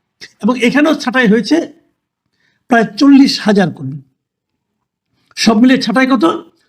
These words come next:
মানে এক লাখ চৌত্রিশ হাজার শ্রমিক ছাঁটাই হয়েছে গত এই কয়েক মা-, মাস। এই লোকগুলি গেল কোথায়? যদি দেড় লাখ কর্মী ছাঁটাই হয়ে থাকে, এই দেড় লাখ কর্মীর সঙ্গে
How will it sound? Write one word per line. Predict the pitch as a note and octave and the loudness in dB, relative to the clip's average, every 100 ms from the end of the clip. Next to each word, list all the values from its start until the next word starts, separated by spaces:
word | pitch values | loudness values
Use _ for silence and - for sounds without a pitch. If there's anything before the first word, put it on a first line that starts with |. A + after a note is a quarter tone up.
| _ _ _ _ _ _ _ _ _ | _ _ _ _ _ _ _ _ _
মানে | G#3+ G#3 G#3 | 2 2 2
এক | B3+ B3+ | -2 0
লাখ | B3 B3 - | -2 -2 -4
চৌত্রিশ | - C4+ - C#4 C#4+ - | 0 2 2 4 2 2
হাজার | G3+ D#3+ B2+ - _ _ _ | -2 -4 -6 -14 _ _ _
শ্রমিক | - A3 G#3 G#3 - - | -2 4 4 4 -2 -6
ছাঁটাই | A3 A#3 G3 | -4 0 2
হয়েছে | F3 C4+ | 2 2
গত | F#3+ A3+ B3+ | 0 0 0
এই | - B3+ C4 | 0 0 2
কয়েক | A#3+ G#3+ F3 - | 0 -2 -4 -4
মা-, | F3+ | 0
মাস। | E3+ E3 D#3+ - - _ _ _ _ _ _ _ _ - | 2 2 -2 -6 -18 _ _ _ _ _ _ _ _ 0
এই | C4 | 4
লোকগুলি | C4+ B3+ B3+ | 4 2 0
গেল | A#3 | 0
কোথায়? | A3 E3 C#3+ - _ _ _ _ - - A3 | 0 -2 -4 -6 _ _ _ _ -14 -2 2
যদি | C#4 | 2
দেড় | G#3 D3+ B3+ C#4 | 0 0 4 4
লাখ | D#4 D4+ | 2 -2
কর্মী | C4+ B3+ | 0 0
ছাঁটাই | - G#3 G#3+ G#3 | 0 -2 0 2
হয়ে | E3+ | 0
থাকে, | E3 E3+ D#3 C3 - - - | -2 -6 -6 -10 -12 -12 -2
এই | G#3 | 0
দেড় | E3 B3+ | 2 2
লাখ | C4+ C#4 | 2 0
কর্মীর | C#4 C4 B3+ | 0 2 2
সঙ্গে | - G3 E3+ | 2 -2 -2